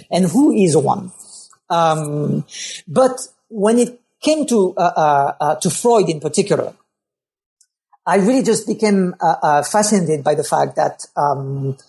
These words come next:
he tells this amazing story in Moses and Monotheism, whereby the founder of a religion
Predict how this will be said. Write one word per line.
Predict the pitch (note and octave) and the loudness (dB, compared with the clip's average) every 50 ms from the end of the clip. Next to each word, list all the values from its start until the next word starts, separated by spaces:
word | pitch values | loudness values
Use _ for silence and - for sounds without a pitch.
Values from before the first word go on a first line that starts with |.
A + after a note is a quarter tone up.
| _ _ _ - | _ _ _ -4
he | - C4 B3+ C4 | -2 -2 0 2
tells | - C#4 C#4 B3+ F3+ - | 2 4 4 4 2 2
this | G#3 F#3+ - - - - - | 0 0 0 -2 -4 -2 0
amazing | F3+ F3+ G3+ G#3 E3+ G#3+ F#3 - | 2 2 4 4 2 2 0 0
story | - - - C#3 A#2+ A2 - - - _ _ _ _ - - - - - - - - _ _ _ _ _ _ _ _ _ _ _ | -2 -2 -2 -2 -2 -2 -4 -6 -8 _ _ _ _ -20 -20 -20 -20 -20 -20 -20 -20 _ _ _ _ _ _ _ _ _ _ _
in | - A#3+ B3 B3 | 0 2 4 4
Moses | A#3+ A3+ F#3+ F#3+ F#3 - G3 | 4 4 4 4 2 2 0
and | E3 D#3+ | 0 0
Monotheism, | D#3+ D#3 D3 C#3+ C#3 - - - - E3 F3+ F3+ F#3 - - _ _ | 0 0 0 -2 -2 -4 -6 -6 -4 -4 -4 -6 -6 -10 -14 _ _
whereby | - E3+ G#3 A#3+ B3 G#3+ F#3+ E3+ C#3+ C3 B2+ B2 - - - - | -2 0 2 2 2 2 2 2 2 2 0 -2 -4 -6 -6 -2
the | D#3+ F#3+ F3+ | 0 0 0
founder | - - D4+ D4+ D4 C#4+ C4 A#3 A3 | 0 0 0 0 2 2 4 4 4
of | G3 F#3+ E3+ D#3+ | 4 4 4 2
a | E3+ E3 | 2 2
religion | D3 E3 D#3+ E3+ F3 - - - - - - _ | 2 2 2 2 0 0 -2 -8 -14 -18 -20 _